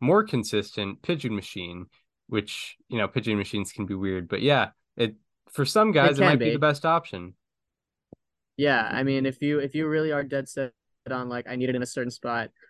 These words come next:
Speaker 2: although it might be a pain to, like, set up if not everyone's using it.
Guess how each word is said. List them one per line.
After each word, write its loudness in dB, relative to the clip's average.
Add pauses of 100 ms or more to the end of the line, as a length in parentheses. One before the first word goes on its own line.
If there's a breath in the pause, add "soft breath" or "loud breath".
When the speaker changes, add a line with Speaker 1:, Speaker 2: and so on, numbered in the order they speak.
(120 soft breath)
Speaker 2:
although 6
it 2
might 2
be 0
a 0
pain -4
to, -2
like, -2
set -2
up -2 (840)
if -4
not 2
everyone's 0
using 0
it. 0